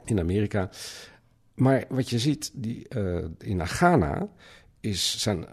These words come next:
verschillende stromingen, maar meestal toch protestants-christelijke stromingen, die zijn, die zijn daar groot geworden. Maar de Ghanese migranten, of de Ghanese Nederlanders of de Ghanese Amsterdammers, die beleiden allemaal een tamelijk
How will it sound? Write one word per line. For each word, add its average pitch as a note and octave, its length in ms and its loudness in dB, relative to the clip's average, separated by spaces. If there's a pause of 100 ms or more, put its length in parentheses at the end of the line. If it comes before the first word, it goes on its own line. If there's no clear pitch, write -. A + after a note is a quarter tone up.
(260)
verschillende F2+ 760 -2
stromingen, G#2 580 4
maar F#2+ 100 4
meestal G2 280 2
toch - 300 -4
protestants-christelijke G2+ 1500 0 (300)
stromingen, B2+ 1300 2 (640)
die G#2+ 180 -6
zijn, G#2 280 -2
die G2+ 120 -4
zijn E2 240 -2
daar C#2 220 -2
groot G#2+ 340 0
geworden. C#3+ 460 0 (400)
Maar B2 260 -2 (140)
de G#2+ 240 -2 (240)
Ghanese A#2+ 560 2
migranten, B2+ 560 6
of D2 140 -4
de - 340 -14
Ghanese E2 420 -4
Nederlanders F2 680 0
of D#2 80 -8
de - 120 -16
Ghanese D2+ 420 -6
Amsterdammers, G2 800 0 (520)
die A#2+ 140 -4
beleiden D#3 360 2
allemaal F3 360 0
een - 180 -10
tamelijk F3+ 540 -2